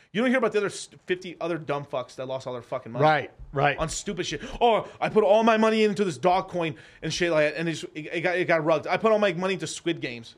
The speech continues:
Speaker 1: It went to zero, these real
Speaker 2: <laughs>
Speaker 1: coins." That went to zero.
Speaker 2: Really?
Speaker 1: Yes, obvious. Every time there's a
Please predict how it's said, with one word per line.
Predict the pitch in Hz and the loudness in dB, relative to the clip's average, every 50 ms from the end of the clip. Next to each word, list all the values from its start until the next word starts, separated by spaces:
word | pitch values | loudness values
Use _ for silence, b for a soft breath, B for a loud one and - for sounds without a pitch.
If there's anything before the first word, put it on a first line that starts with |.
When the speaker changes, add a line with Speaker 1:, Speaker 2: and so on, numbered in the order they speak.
| _ - | _ -4
Speaker 1:
It | 180 | -2
went | 175 180 151 | -2 -2 -2
to | 165 | -4
zero, | 160 151 160 165 - 147 | -4 -4 -4 -4 -6 -8
these | 151 214 151 | -10 -10 -6
real | 135 143 147 135 | -4 -4 -4 -4
Speaker 2:
<laughs> | 190 | -6
Speaker 1:
coins." | 143 135 127 120 113 - - - _ - | -8 -10 -10 -10 -12 -18 -20 -20 _ -8
That | 135 143 | -6 -2
went | 151 151 | 2 4
to | 180 208 | 6 6
zero. | 175 185 | 6 4
Speaker 2:
Really? | 226 277 202 - - - | 2 0 -2 -4 -6 -4
Speaker 1:
Yes, | - - 143 135 - | -2 0 0 0 0
obvious. | 156 143 139 120 117 - B B B B B | -2 -2 -2 -2 -6 -10 B B B B B
Every | 160 190 220 254 | 0 0 0 0
time | 185 226 240 | 0 -2 -2
there's | 233 180 | -2 -2
a | 160 | -6